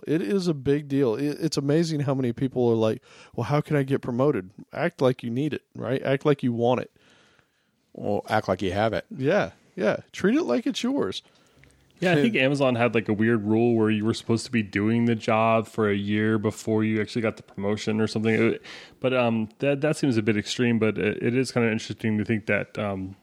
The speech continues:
Speaker 3: you actually kinda need to be doing the job before you get it.
Speaker 2: Yeah, I mean, this goes back to the cliche, you know, fake it until you make it
Speaker 3: Right.
Speaker 2: kind of, uh, mindset.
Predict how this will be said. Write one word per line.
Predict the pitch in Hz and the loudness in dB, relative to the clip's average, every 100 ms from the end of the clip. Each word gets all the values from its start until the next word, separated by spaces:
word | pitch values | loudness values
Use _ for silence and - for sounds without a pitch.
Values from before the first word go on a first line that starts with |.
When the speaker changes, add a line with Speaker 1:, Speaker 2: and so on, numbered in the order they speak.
| - | -4
Speaker 3:
you | 117 | 0
actually | 117 - 113 | 2 2 -2
kinda | - 117 104 | 0 -2 0
need | 110 | 0
to | 107 | 0
be | 101 101 | -2 -4
doing | 95 107 110 113 110 | -2 2 4 4 2
the | 101 | 0
job | 101 104 98 95 | 0 0 0 0
before | 101 - 110 107 | -2 -2 -2 -2
you | 98 95 | -2 -6
get | 104 104 | -2 -2
it. | 98 - - _ _ _ _ _ _ _ _ _ _ _ _ _ _ _ | -4 -10 -18 _ _ _ _ _ _ _ _ _ _ _ _ _ _ _
Speaker 2:
Yeah, | 180 180 | 0 2
I | 190 | 2
mean, | 185 190 185 | 2 0 -2
this | 185 - | -2 0
goes | 190 180 | 0 0
back | - 156 147 | 0 0 0
to | - | -2
the | 143 | 0
cliche, | 131 - 143 127 151 139 135 127 120 - | 0 0 0 0 0 2 2 0 -2 -10
you | 120 | -10
know, | 110 104 - _ - | -8 -10 -18 _ -8
fake | - 131 131 | 2 2 2
it | 113 | 0
until | 107 113 | 0 0
you | 101 | 0
make | 101 98 | 0 0
it | - - - - - - - - - | -2 -4 -18 -20 -18 -20 -20 -16 -2
Speaker 3:
Right. | 117 113 - - | 0 0 -6 -6
Speaker 2:
kind | 135 113 | 0 2
of, | 107 101 | 2 2
uh, | 107 95 101 - - _ _ _ - | 0 0 -2 -10 -20 _ _ _ -6
mindset. | 104 104 104 - - | 0 0 0 -2 -4